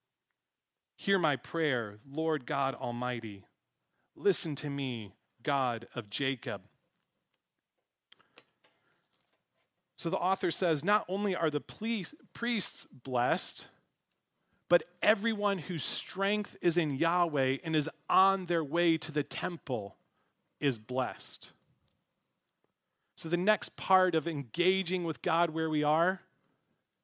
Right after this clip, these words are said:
is engaging God on the way.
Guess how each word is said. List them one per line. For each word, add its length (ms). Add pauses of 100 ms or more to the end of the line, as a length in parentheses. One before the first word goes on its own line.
(120)
is 140
engaging 600
God 500 (360)
on 220
the 80
way. 380